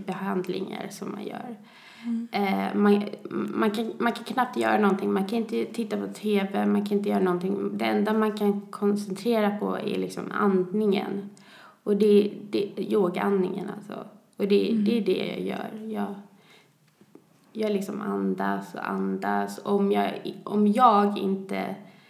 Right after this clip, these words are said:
Speaker 1: kommer ihåg att jag måste göra det, så kommer mamma bredvid mig och säger
Speaker 2: Mm.
Speaker 1: att jag, jag måste andas. Och, ja.
Speaker 2: Mm.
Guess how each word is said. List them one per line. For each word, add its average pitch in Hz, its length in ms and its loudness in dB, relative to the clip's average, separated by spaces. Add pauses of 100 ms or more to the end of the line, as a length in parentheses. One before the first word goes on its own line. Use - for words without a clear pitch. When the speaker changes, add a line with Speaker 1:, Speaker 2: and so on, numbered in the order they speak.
(320)
Speaker 1:
kommer 214 280 2
ihåg 208 420 2
att 190 140 -6
jag 196 140 0
måste 185 320 -2
göra 196 500 2
det, 185 280 -6
så 202 120 -6
kommer 190 320 0
mamma 185 540 2
bredvid 190 580 -4
mig 208 400 -6
och - 300 -4 (680)
säger 185 340 2
Speaker 2:
Mm. - 120 0
Speaker 1:
att - 60 -8
jag, - 140 -4 (220)
jag 196 180 0
måste - 260 -2
andas. 170 760 -4
Och, 170 160 -4 (720)
ja. 202 200 0 (800)
Speaker 2:
Mm. 202 400 0